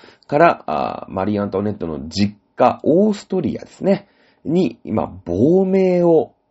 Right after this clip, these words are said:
するというのを画策するんですね。ここで動いたのがフェルゼンなんですね。これ実際にあった話です。実際にスウェーデンの貴族フェルゼンが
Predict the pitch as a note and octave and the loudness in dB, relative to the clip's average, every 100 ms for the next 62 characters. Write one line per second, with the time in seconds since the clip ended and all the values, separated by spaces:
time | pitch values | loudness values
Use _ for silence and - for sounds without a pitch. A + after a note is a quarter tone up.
0 | _ - - F#2+ G2 - _ _ _ _ | _ -12 -8 -8 -8 -16 _ _ _ _
1 | - - - - G3+ F3 F#3+ A#2+ - - | -20 -20 -4 2 4 6 4 4 -2 -14
2 | - F#2 - - E2+ C2+ - A2+ - E3+ | -8 -8 -6 -8 -6 -6 -6 -4 -2 0
3 | E3+ E3 E3 C#3+ F3+ F3+ - A#2 G2 D2+ | 2 4 4 2 0 -2 -2 0 0 -4
4 | G1+ G1+ - _ - - F#3+ F#3 - _ | -12 -18 -20 _ -20 -6 0 0 0 _
5 | - G#3 B2+ B2+ - G2 F2 - - _ | 2 2 2 -4 0 0 -2 -10 -14 _
6 | - - - - - - - - - G#2 | -16 -16 -18 -16 -16 -16 -20 -20 -4 -4
7 | - G#2 D#3+ D#3+ G#2 G2+ F2+ C#2+ - G2+ | 2 2 2 0 2 2 0 -6 -6 -6
8 | B2 D#3+ C3+ A2+ G2 G2 G#2 D#3 A3 - | -4 -4 0 2 2 0 -2 2 0 0